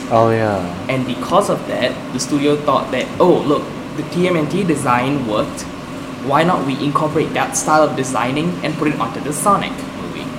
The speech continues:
Speaker 2: Which is why the first design of Sonic looked like ass.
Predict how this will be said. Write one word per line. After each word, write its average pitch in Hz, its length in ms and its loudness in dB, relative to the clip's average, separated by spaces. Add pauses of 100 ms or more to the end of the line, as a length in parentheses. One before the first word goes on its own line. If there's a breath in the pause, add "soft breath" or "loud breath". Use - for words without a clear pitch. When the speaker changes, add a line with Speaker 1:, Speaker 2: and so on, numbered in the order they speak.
(300)
Speaker 2:
Which 151 100 -2
is 170 100 0
why 135 220 6
the 147 120 2
first 151 360 2
design 117 320 -2
of 160 80 -2
Sonic - 340 -2
looked - 240 -10
like 151 120 0 (120)
ass. - 500 -4